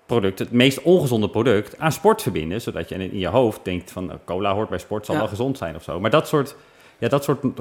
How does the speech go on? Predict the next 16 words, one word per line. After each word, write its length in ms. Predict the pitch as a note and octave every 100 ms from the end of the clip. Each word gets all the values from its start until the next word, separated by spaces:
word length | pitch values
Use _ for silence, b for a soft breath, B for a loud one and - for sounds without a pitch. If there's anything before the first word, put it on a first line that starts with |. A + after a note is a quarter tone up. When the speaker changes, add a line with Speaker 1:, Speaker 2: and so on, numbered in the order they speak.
| G#2 - E2 - -
Speaker 1:
casual 440 | D#3 F3 D3 A#2+
bedrog 400 | G#2 G2+ E3+ F#3
wat 100 | D#3+
Speaker 2:
Ja. 60 | D3+
Speaker 1:
bedrijven 340 | C#3+ D3 C#3+
doen, 140 | C3+ D3+
ik, 100 | C3+
ik 280 | - -
heb 100 | D3
het 100 | B2+
idee 220 | A#2+ C3 C#3
dat 140 | C3+
mensen 280 | C#3 C3+ A#2+
dat 140 | A#2+
steeds 280 | - C#3 -
minder 400 | B2+ C3 A#2